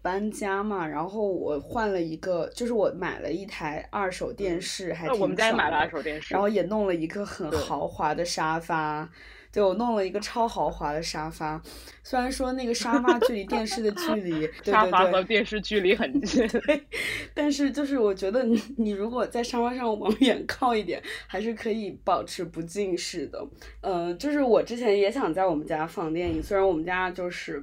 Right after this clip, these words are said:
Speaker 1: 比较小，但是我觉得，呃，五六个人还是可以的。然后我第一部 <laughs> 想放的电影，我有一个很 crazy 的想法，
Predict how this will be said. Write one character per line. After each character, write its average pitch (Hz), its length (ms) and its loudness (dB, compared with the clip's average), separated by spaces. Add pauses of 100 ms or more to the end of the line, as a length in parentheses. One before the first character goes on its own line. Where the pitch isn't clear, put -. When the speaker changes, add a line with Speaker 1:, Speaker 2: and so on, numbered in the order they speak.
(100)
Speaker 1:
比 151 140 -6
较 190 180 -4
小， - 400 -6
但 214 100 -2
是 226 60 0
我 190 160 -2
觉 165 180 -6
得， 190 160 4 (360)
呃， 156 340 2
五 160 160 0
六 339 160 4
个 302 80 6
人 160 140 2
还 147 120 -8
是 143 140 -8
可 - 240 -8
以 156 140 -6
的。 - 120 -12 (440)
然 214 160 4
后 285 80 6
我 220 120 6
第 233 260 -4
一 247 40 -4
部 233 260 0 (420)
<laughs> - 380 -6
想 180 280 0
放 233 160 0
的 214 80 4
电 202 140 2
影， 185 40 2
我 202 80 2
有 220 80 0
一 202 40 0
个 202 120 -2
很 220 240 -2
crazy 190 500 0
的 165 120 -2
想 156 360 -6
法， - 300 -8